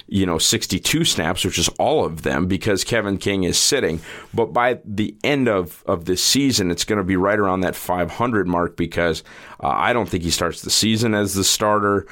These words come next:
Um, a-, and I just, I don't know where you slide him in unless Jaire or Kevin are hurt, because I don't think he's a nickel. I think he's definitely an outside corner, um, somebody that probably gonna let press and, and be physical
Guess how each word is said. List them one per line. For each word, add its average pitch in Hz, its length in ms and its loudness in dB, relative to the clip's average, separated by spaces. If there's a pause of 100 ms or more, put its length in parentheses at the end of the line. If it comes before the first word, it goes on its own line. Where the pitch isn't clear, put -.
(240)
Um, 73 560 0 (140)
a-, 95 180 4
and 101 140 2
I 110 100 2
just, 101 300 -2 (180)
I 101 140 2
don't 107 220 0
know 95 120 2
where 92 520 4 (200)
you 92 160 2
slide 98 360 2
him 90 120 0
in 101 140 2
unless 90 320 0
Jaire 85 460 2
or 80 40 -2
Kevin 90 340 -2
are 78 100 0
hurt, 107 240 0
because - 300 -2
I 80 60 2
don't 87 300 -2
think 87 200 -2
he's 82 180 0
a 73 60 2
nickel. 76 400 0 (260)
I 78 120 -2
think 98 260 -4
he's 80 220 -2
definitely 85 640 -2
an 80 80 0
outside 80 560 -2
corner, 85 420 -2 (320)
um, 69 400 -4 (160)
somebody 101 360 2
that 80 160 -2
probably 95 440 0
gonna 85 240 0
let 82 380 -2
press 87 420 0
and, 85 240 0
and 80 160 0
be 87 140 2
physical 95 680 -2